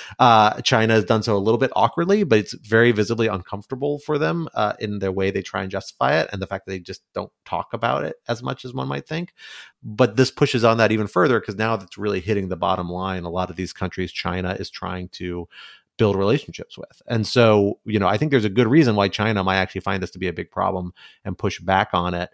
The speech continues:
Maybe they've pre-signed this, and maybe there are some outer thresholds where they say, "Okay, Russia, you can put up to here, and then we'll push back." And then we'll say, "Okay,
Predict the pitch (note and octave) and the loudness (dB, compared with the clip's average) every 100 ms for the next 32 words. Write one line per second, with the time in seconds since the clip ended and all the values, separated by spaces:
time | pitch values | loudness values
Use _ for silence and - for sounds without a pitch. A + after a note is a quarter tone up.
0 | _ - _ G2+ G#2+ B2+ B2+ G#2+ - - | _ -20 _ 0 4 6 6 4 4 0
1 | A#2 - A2+ A2+ - G2 G2+ F#2+ F#2+ F#2 | 0 2 2 2 0 -2 -2 0 0 -2
2 | F#2+ F2+ G2 F#2+ F2+ G2+ G2 G#2 F#2 F#2 | -6 -4 -2 -2 -4 -6 -6 -8 -6 -6
3 | F2+ F#2+ F2 F2 G2 F2+ F#2+ F#2 F#2 - | -6 -6 -6 -2 -2 -2 -6 -6 -8 -4
4 | F#2 - - G#2+ G2+ F#2 E2+ _ _ _ | -6 -6 -4 0 0 0 -4 _ _ _
5 | _ - A#2+ G#2 G2 E2+ F2+ - F2+ E2 | _ -2 2 2 0 -4 -8 -2 -2 -2
6 | - _ G2+ F#2 F#2+ F2+ F2 - G2 - | -6 _ -8 -6 -6 -6 -10 -10 -10 -4
7 | F#2+ F2+ F#2 - F2+ | -4 -4 -6 -4 -6